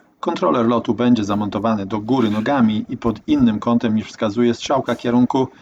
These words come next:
ale to bez problemu da się zmienić w Betaflight konfigurator. Teraz pocynuję wszystkie pady,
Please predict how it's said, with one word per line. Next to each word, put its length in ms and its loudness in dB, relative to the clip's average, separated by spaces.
ale 160 0
to 120 0
bez 240 -2
problemu 420 -2
da 100 -4
się 140 -6
zmienić 400 -2
w 40 -6
Betaflight 560 -4
konfigurator. 600 -4
Teraz 260 0
pocynuję 480 -2
wszystkie 280 -4
pady, 380 0